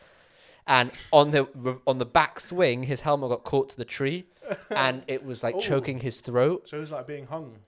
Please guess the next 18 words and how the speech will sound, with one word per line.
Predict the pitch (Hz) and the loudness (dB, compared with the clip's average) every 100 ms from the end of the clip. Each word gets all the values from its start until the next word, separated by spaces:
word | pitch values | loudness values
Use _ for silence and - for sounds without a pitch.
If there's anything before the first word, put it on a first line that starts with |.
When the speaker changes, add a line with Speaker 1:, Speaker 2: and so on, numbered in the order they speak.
| _ - | _ 2
Speaker 1:
He | 175 | 4
Speaker 2:
by | |
Speaker 1:
was | 156 | 4
Speaker 2:
his | - | 2
Speaker 1:
hanging | 139 123 | -2 0
Speaker 2:
helmet. | 110 | -2
Speaker 1:
himself, | 110 104 107 95 - 143 | -4 -4 -4 -4 -6 -6
Speaker 2:
Oh, | |
Speaker 1:
quite | 147 113 | 0 0
Speaker 2:
man. | 117 | 0
Speaker 1:
literally, | 113 113 98 98 | -4 -6 -8 -8
yeah. | 120 | -8
Speaker 2:
That's | 101 85 | -6 -6
Speaker 1:
And | 107 120 | -8 -10
she | 135 | -10
Speaker 2:
horrific. | 113 - | -10 -4
Speaker 1:
saw | 107 101 | -2 -4
and | 104 98 95 | -6 -14 -18